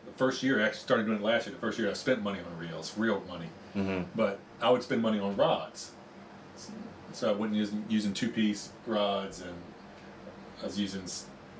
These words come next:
Speaker 1: stuff that wasn't gonna break on me.
Speaker 2: Yeah.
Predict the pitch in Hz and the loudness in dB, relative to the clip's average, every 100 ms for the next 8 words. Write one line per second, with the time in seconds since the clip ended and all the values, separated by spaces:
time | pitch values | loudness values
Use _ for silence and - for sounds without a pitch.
0 | - - 131 - 107 95 110 104 101 92 | -8 0 4 4 4 4 2 2 -2 0
1 | 98 101 101 92 90 85 - - 104 95 | 2 2 0 -4 -4 -10 -8 0 4 8
2 | 87 | 8